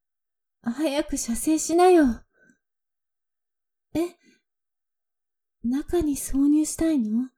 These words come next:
ぐっしょり濡れてるから、入れやすそう？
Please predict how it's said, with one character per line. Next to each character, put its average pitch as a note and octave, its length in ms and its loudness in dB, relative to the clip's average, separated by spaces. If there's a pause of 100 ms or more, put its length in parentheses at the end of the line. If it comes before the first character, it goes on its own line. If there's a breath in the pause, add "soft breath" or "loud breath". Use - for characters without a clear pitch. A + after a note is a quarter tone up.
(1000)
ぐ C4 100 -4
っ - 20 0
し - 220 -2
ょ - 20 2
り D4+ 120 0
濡 B3+ 180 2
れ C4+ 80 0
て D#4 120 0
る E4 120 0
か D4 160 -2
ら、 A#3 180 -4 (640 soft breath)
入 C#4 180 -4
れ D4 120 -4
や E4 80 -2
す - 140 -8
そ D4+ 260 2
う？ C4 100 -6